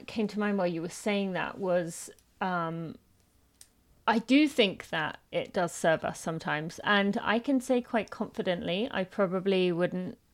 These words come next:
well, I wouldn't have run for Great Britain had I not had those tendencies, had I not had that focus, had I not been prepared to go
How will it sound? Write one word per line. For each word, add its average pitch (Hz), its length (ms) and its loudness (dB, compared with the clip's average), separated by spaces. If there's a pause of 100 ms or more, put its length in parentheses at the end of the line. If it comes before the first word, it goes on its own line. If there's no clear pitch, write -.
(480)
well, 160 220 -4
I - 180 -4
wouldn't 196 520 2
have 175 240 0
run 180 240 2
for 185 120 -4
Great 165 300 -2
Britain 180 460 -2 (640)
had 160 220 0
I 160 180 2
not 160 420 -4
had 170 260 -2
those 160 220 0
tendencies, 175 800 0
had 175 180 -4
I 165 100 2
not 165 220 -2
had 165 180 -2
that - 180 0
focus, 180 580 2
had 170 160 -2
I 160 100 0
not 180 400 0 (360)
been 185 160 2
prepared 175 580 0
to 190 100 0
go 175 640 4